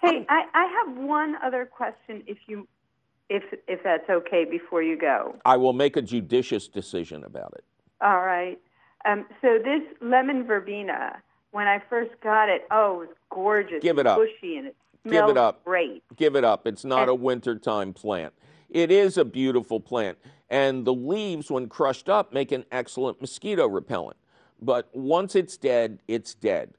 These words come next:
Speaker 2: The most important
Speaker 1: Well, it's coming back. It's
Speaker 2: W-
Speaker 1: got new growth.
Speaker 2: Okay. Well, I
Speaker 1: And I
Speaker 2: will
Speaker 1: brought it home.
Speaker 2: Yeah, keep it
Speaker 1: And
Speaker 2: home.
Speaker 1: it's in a window, which
Speaker 2: Yeah.
Speaker 1: now that you're, I mean, this window I should clean, and I'll do that.
Speaker 2: Yeah.
Speaker 1: But, um,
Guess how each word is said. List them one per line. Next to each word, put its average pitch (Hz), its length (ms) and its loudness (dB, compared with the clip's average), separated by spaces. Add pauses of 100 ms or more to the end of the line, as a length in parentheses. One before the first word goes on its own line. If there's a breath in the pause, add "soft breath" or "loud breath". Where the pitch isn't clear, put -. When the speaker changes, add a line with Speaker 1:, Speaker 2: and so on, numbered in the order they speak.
(280)
Speaker 2:
The 107 100 -2
most 131 320 2
important 165 500 0
Speaker 1:
Well, 330 80 4
it's 330 120 -4 (100)
coming 330 320 0
back. 320 560 -2 (220)
It's 254 140 -2
Speaker 2:
W- 302 180 -2
Speaker 1:
got 403 160 -2
new 269 180 2
growth. 302 480 2 (140)
Speaker 2:
Okay. 156 680 0
Well, 165 580 0
I 180 120 6
Speaker 1:
And 254 80 4
I 247 80 6
Speaker 2:
will 226 120 -6
Speaker 1:
brought 294 300 2
it - 160 -6 (160)
home. 202 720 -4
Speaker 2:
Yeah, 156 220 2
keep - 280 -6
it 196 60 4
Speaker 1:
And 143 80 0
Speaker 2:
home. 113 140 2
Speaker 1:
it's - 200 -8
in 269 140 -2
a 269 80 0
window, 196 760 0
which 127 160 -2
Speaker 2:
Yeah. 98 100 -6 (220)
Speaker 1:
now 202 200 2
that 220 180 -2
you're, 208 140 0 (120)
I 214 60 -2
mean, 214 200 -2
this 214 180 -6
window 175 400 -2
I 175 180 0
should 151 180 -18
clean, 165 440 -8
and 147 100 -6
I'll 147 240 -2
do 165 100 -8
that. 147 260 0 (180)
Speaker 2:
Yeah. 254 260 -2
Speaker 1:
But, 170 320 2
um, 160 480 -4